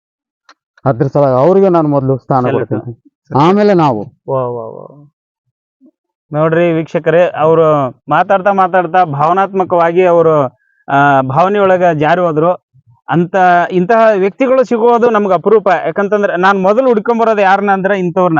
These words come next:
Speaker 2: ಇವರಲ್ಲಿರುವಂತಹ ಭಾವನೆಗಳು, ಬದುಕು, ಕಲೆ, ಜೀವನ, ಸಾಮರಸ್ಯ ಎಲ್ಲ ತೊಡಗೈತಿ ಇವ್ರೊಳಗ.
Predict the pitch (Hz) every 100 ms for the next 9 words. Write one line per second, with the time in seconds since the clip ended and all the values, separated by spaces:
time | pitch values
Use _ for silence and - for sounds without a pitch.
0 | 135 _ 180 196 214 214 202 196 180 185
1 | 170 147 165 190 185 170 170 165 143 _
2 | 139 165 185 180 180 180 165 170 175 185
3 | 180 170 139 _ - 135 196 196 185 170
4 | 143 _ _ 165 175 208 196 156 196 180
5 | 151 175 226 269 269 254 240 208 226 202
6 | 208